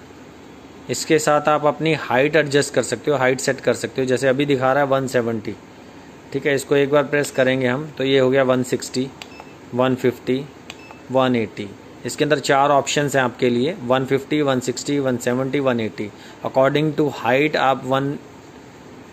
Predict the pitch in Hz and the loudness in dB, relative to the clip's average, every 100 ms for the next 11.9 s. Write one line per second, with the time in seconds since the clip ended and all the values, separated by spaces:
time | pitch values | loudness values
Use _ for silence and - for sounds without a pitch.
0 | - - 131 131 127 135 135 131 131 127 | -20 -8 -2 -2 0 0 2 2 0 0
1 | 131 127 127 131 131 127 123 135 - - | 0 2 2 2 2 2 0 -2 -4 -2
2 | 135 127 127 120 131 - 135 127 117 127 | -2 0 0 0 -2 0 0 0 0 -2
3 | 123 120 117 120 120 120 - 160 143 120 | 0 2 2 2 2 0 0 0 0 0
4 | - 101 107 - - 117 165 - - - | -4 -4 -8 -10 -8 -8 -10 -16 -20 -20
5 | - - - 127 127 120 139 143 147 135 | -20 -20 -6 -2 0 0 0 2 2 4
6 | 127 139 131 135 135 151 131 143 123 117 | 4 2 0 -2 0 0 -2 -2 -2 0
7 | 120 - 127 123 117 120 120 117 143 151 | 0 0 0 2 0 2 2 2 2 0
8 | 120 104 107 98 101 104 - - - - | -2 -2 -6 -6 -12 -16 -20 -20 -20 -20
9 | - - - - - - - - - - | -20 -20 -20 -20 -20 -20 -20 -20 -20 -20
10 | - - - - - - 127 147 - 156 | -20 -20 -20 -20 -20 -4 -2 0 2 2
11 | 147 147 143 - 156 - 120 110 | 4 4 2 2 -2 0 -2 -2